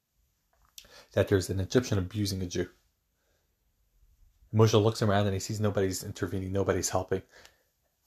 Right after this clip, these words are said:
He goes, he takes action, he takes initiative, he steps in and saves the Jew out from the, uh, from the hands of his abuser. That is greatness. Greatness is being able to see somebody else's pain and taking action to help them.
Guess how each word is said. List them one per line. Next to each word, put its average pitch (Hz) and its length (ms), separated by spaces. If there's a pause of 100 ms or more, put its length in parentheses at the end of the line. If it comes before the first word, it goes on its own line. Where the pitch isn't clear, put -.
(120)
He 92 120
goes, 110 320
he 101 100
takes 113 300
action, 107 340
he 110 100
takes 92 220
initiative, 110 460
he 98 100
steps - 460
in 131 100 (460)
and 101 100
saves 98 260
the 95 80
Jew 98 160
out 90 240 (360)
from 92 260
the, 90 240
uh, 87 40 (880)
from 95 140
the 92 40
hands 92 340
of 90 120
his 90 400
abuser. 90 440 (920)
That 107 220
is 87 120
greatness. - 540 (320)
Greatness 107 320
is 95 60
being 101 240
able 113 160
to - 120
see - 300
somebody 104 360
else's 101 360
pain 139 300 (500)
and - 120
taking 101 380
action 92 360
to - 100
help 95 240
them. - 120